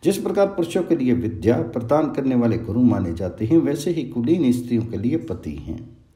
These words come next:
भगवान, आप असंख्य गोपों, गोपियों, ब्रह्मांडों तथा वहाँ के निवासियों, प्राणियों के लिए एकमात्र स्वामी हैं। विश्व से लेकर अखिल ब्रह्मांड, गोलोक तक का साम्राज्य जो मुझे प्राप्त है,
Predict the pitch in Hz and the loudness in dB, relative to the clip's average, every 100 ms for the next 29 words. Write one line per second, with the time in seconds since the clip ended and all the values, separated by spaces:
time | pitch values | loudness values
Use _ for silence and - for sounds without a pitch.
0 | _ _ _ _ _ 82 120 123 95 120 | _ _ _ _ _ -2 -2 0 0 0
1 | 127 - - - _ - 156 180 170 - | -2 -10 -16 -20 _ -2 0 0 -2 0
2 | 214 - 120 143 165 131 110 135 165 151 | -2 -2 -2 0 0 0 0 0 -2 -2
3 | 127 98 98 101 156 127 107 - 123 120 | -2 0 0 2 2 2 0 -2 -2 -2
4 | 92 110 160 135 104 98 120 - 127 120 | 0 -2 -2 -2 -2 0 -2 -2 -2 -2
5 | 113 113 117 104 95 95 98 165 - 170 | 0 0 2 0 -4 -6 0 0 2 0
6 | - 330 104 90 - - - 80 80 80 | 2 0 0 -2 -8 -10 -8 -8 -6 -6
7 | 87 131 - - - - - - 101 226 | -2 -4 -6 -14 -20 -20 -20 0 2 2
8 | - 202 - 147 110 165 - 160 - 165 | 2 0 0 0 2 2 2 0 -2 -4
9 | 180 117 107 113 110 170 127 - 156 175 | -2 -2 2 4 6 4 4 2 2 2
10 | 131 117 - 139 127 - - - 143 127 | 2 0 -2 -4 -4 -8 -14 -2 0 0
11 | - - 113 101 117 165 147 123 117 113 | -2 -2 -2 0 0 0 0 0 4 4
12 | 110 - - 107 127 - - - - | 2 -2 -2 -2 -2 -4 -10 -10 -12